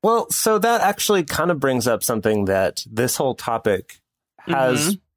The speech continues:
Speaker 1: brought up for me is <sighs> the idea of identifying, you know, points for improvement in yourself, I think is great. I think identifying strengths in yourself is really great and harder to do, I think, for most of us.
Speaker 2: Yes.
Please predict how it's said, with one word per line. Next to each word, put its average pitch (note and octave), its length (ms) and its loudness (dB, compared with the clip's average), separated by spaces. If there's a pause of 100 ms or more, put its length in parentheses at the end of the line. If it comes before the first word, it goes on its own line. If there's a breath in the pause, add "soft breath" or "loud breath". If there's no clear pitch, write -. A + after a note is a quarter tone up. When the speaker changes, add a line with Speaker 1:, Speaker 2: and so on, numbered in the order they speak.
(260)
Speaker 1:
brought A#2+ 260 0
up G#2+ 160 0
for - 380 -4
me C#3 400 2
is A#2 640 0 (1000 soft breath)
<sighs> - 0 -
the - 800 -2
idea A3 360 2
of D3 480 0 (680)
identifying, B2+ 1000 0
you A#2 140 0
know, F#2+ 300 0 (240)
points B2 300 -2
for A#2 160 -2
improvement G#2 540 0
in F2+ 160 -2
yourself, G#2 500 0
I F#2 80 0
think F2+ 180 -4
is E2+ 100 -4
great. G#2+ 380 0 (280)
I G2+ 140 0
think G#2+ 220 0
identifying F#2+ 760 -2
strengths - 460 -4
in C#3+ 100 2
yourself D3 420 0
is F2+ 220 -4
really A2+ 400 0
great D3+ 420 0
and G2+ 360 0
harder G#2+ 360 0
to G#2 180 -2
do, A#2+ 420 0
I C#3+ 80 -2
think, D3 220 -4
for - 120 -6
most D3 320 -2
of D#3 100 -2
us. E3 340 -2
Speaker 2:
Yes. D3+ 600 0